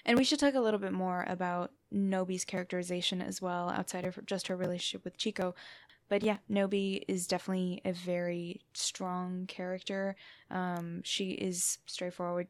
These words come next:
as we've said. She's blunt. Um, she is, I think she has,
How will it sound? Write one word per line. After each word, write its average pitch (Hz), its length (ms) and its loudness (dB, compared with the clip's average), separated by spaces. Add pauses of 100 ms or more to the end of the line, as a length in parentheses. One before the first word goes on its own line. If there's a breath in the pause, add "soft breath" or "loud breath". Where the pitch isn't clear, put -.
(160)
as 185 180 -4
we've 180 160 -8
said. 196 360 2
She's - 220 -6
blunt. 185 480 0 (400 loud breath)
Um, 175 480 -4
she 190 300 -2
is, 180 540 -4
I 180 120 -4
think 220 180 -2
she 254 160 2
has, 214 400 0